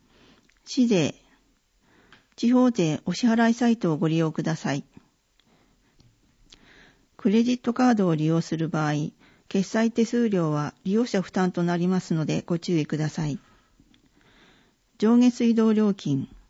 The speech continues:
上下水道料金のクレジットカードによる納付は、エフレジ公金支払いに登録いただきご利用ください。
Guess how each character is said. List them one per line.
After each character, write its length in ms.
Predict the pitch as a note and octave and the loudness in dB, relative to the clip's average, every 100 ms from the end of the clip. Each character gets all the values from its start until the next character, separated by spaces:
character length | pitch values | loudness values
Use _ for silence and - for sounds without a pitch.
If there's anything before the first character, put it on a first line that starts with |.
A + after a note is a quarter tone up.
| _ _ _ _ _ _ _ _ | _ _ _ _ _ _ _ _
上 200 | - A#3 | 0 4
下 120 | B3+ | 4
水 240 | B3+ C4+ B3+ | 4 0 0
道 180 | B3+ B3 | 2 4
料 200 | B3+ B3 | 4 2
金 260 | G3 F3+ | 0 2
の 220 | E3 D3+ - | 2 -2 -4
ク 120 | - | -2
レ 120 | G#3 | 0
ジ 80 | A#3 | 0
ッ 40 | A#3+ | -2
ト 160 | A#3+ | -4
カ 160 | A#3 A#3+ | 0 0
ー 40 | |
ド 100 | A3+ | 2
に 140 | F#3+ E3 | 0 0
よ 80 | D3+ | 0
る 100 | D3+ | -2
納 220 | D3+ D3+ | -2 -4
付 140 | - | -4
は、 240 | D3+ C#3+ - _ _ _ _ | -6 -6 -10 _ _ _ _
エ 80 | F#3 | -6
フ 160 | F3+ A3+ | -2 0
レ 120 | G#3 | 0
ジ 240 | G3+ G3 - | -2 -6 -4
公 220 | A#3+ A#3+ | -2 0
金 240 | A#3 A#3 | 2 2
支 140 | A#3 B3 | 4 2
払 280 | A#3 F#3 | 2 0
い 40 | D#3 | -2
に 200 | D#3+ - _ _ | -4 -6 _ _
登 180 | G#3 G3+ | 0 2
録 240 | G3+ F#3+ G3 | 0 0 -2
い 40 | |
た 140 | F#3+ | 0
だ 120 | F3 E3+ | -2 -2
き 280 | D#3 D3+ - | -6 -12 -6
ご 120 | F3+ | -2
利 120 | F3+ | 2
用 140 | G3 F#3 | 2 2
く 120 | F3+ | 0
だ 120 | E3+ | -2
さ 180 | D#3+ E3 | -2 -4
い。 120 | C#3 | -6